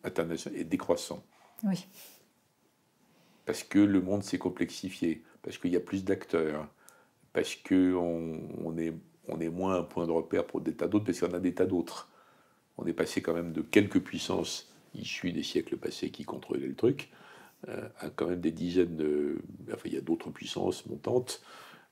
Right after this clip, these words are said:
Speaker 1: et ça marche moins, quoi, pour nous, automatiquement. On n'a plus de rente de situation. Il y a beaucoup de zones dans le monde dans lesquelles on avait une influence classique,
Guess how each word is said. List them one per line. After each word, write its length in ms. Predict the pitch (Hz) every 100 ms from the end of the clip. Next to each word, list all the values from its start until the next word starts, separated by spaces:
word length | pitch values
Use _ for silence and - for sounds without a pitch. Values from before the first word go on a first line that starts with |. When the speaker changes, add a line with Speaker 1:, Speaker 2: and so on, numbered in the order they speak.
| _
Speaker 1:
et 640 | - 82 82 82 - - -
ça 160 | -
marche 320 | 90 98 - 110
moins, 180 | 104
quoi, 240 | 85 80 76 _ _ _ _
pour 140 | -
nous, 100 | 92
automatiquement. 720 | 82 80 87 85 90 - - -
On 80 | 85
n'a 80 | -
plus 180 | -
de 80 | 113
rente 140 | 101 90
de 100 | 85
situation. 560 | 82 82 82 - - - _ _ - _ _ _ _ _ _
Il 40 | -
y 0 |
a 60 |
beaucoup 220 | - - 92
de 80 |
zones 180 | - 90
dans 80 | 82
le 80 | 82
monde 220 | 104 117
dans 80 | 85
lesquelles 280 | 76 82 87
on 120 | 78
avait 200 | 76 78
une 100 | 78
influence 480 | 73 - 80 76 -
classique, 600 | 76 - 131 - -